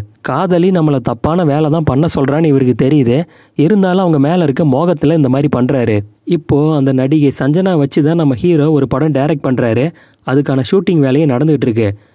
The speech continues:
இதை சாக்கா வச்சு சஞ்சனா கிட்ட இவர் நெருங்கி நட்பா பழகுறாரு. சஞ்சனாவுக்குமே இவரோட கேரக்டர் ரொம்ப பிடிச்சிருக்கு. இப்ப இன்னொரு நாள்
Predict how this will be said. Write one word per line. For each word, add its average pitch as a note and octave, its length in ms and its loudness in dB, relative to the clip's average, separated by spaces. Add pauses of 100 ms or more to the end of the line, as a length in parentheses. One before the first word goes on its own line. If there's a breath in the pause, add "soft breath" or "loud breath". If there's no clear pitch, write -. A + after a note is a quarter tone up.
இதை C#3 220 0 (100)
சாக்கா F#3 320 -2
வச்சு D3+ 380 0
சஞ்சனா E3+ 380 0
கிட்ட C#3 280 -2
இவர் C#3 220 2
நெருங்கி E3+ 340 2
நட்பா D3 300 -2 (100)
பழகுறாரு. C3+ 580 0 (360 soft breath)
சஞ்சனாவுக்குமே E3 680 0
இவரோட C#3 220 2
கேரக்டர் D3+ 480 -2
ரொம்ப C#3 200 0
பிடிச்சிருக்கு. C3 560 -2 (440 soft breath)
இப்ப C3+ 240 -2
இன்னொரு F#3 340 2
நாள் F#3+ 160 0